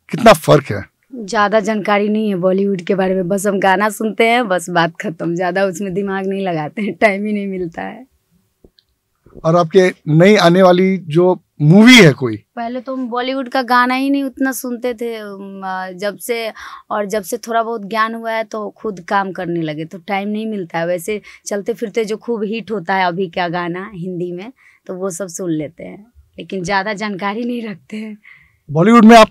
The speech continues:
Speaker 1: किसकी फैन हैं?
Speaker 2: सिंगर।
Speaker 1: सिंगर हैं, एक्टर, एक्ट्रेस?
Speaker 2: उदित नारायण जी, अ, बहुत अच्छे लगते हैं, उनका गाना भी बहुत अच्छा लगता है, उदित नारायण जी।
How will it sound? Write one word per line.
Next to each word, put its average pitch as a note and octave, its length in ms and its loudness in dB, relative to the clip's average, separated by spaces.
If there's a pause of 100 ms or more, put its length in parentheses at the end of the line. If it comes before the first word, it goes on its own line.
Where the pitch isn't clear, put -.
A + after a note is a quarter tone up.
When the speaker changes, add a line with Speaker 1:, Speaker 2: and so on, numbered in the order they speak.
Speaker 1:
किसकी - 260 4
फैन D3+ 280 6
हैं? A2+ 240 -4 (1300)
Speaker 2:
सिंगर। A3+ 560 -4 (380)
Speaker 1:
सिंगर D#3 500 8
हैं, D3 380 2
एक्टर, D3 460 4
एक्ट्रेस? C#3+ 580 0 (880)
Speaker 2:
उदित A#3 300 -4
नारायण A3 480 0
जी, A#3+ 200 -2
अ, - 160 -12 (920)
बहुत F3 280 -10
अच्छे E3 220 -8
लगते E3 320 -8
हैं, F3 100 -2
उनका F3+ 320 -4
गाना E3 360 -2
भी E3+ 120 -4
बहुत D#3+ 260 -8
अच्छा D#3+ 240 -12
लगता D#3 280 -20
है, F#3+ 60 -20
उदित E3 260 -20
नारायण E3+ 320 -14
जी। G3 220 -20